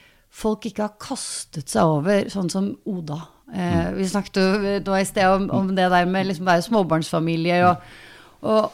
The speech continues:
Speaker 1: og det å få hjelp til å få hverdagen din til å gå rundt.
Speaker 2: Ja.
Speaker 1: Ikke sant? Måtte det en pandemi til for at Ola Nordmann skulle forstå at det faktisk er en utrolig
Speaker 2: Mm.
Speaker 1: god løsning?
Speaker 2: Ja, ja.
Speaker 1: Det er,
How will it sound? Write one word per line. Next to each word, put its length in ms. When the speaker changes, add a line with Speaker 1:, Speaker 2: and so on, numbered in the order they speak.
Speaker 1:
og 320
det 120
å 60
få 140
hjelp 480
til 200
å 60
få 200
hverdagen 500
din 160
til 140
å 40
gå 200
rundt. 400
Speaker 2:
Ja. 100
Speaker 1:
Ikke 60
sant? 160
Måtte 360
det 200
en 160
pandemi 1000
til 280
for 180
at 380
Ola 220
Nordmann 340
skulle 220
forstå 380
at 120
det 260
faktisk 440
er 200
en 300
utrolig 640
Speaker 2:
Mm. 20
Speaker 1:
god 200
løsning? 440
Speaker 2:
Ja, 80
ja. 200
Speaker 1:
Det 80
er, 140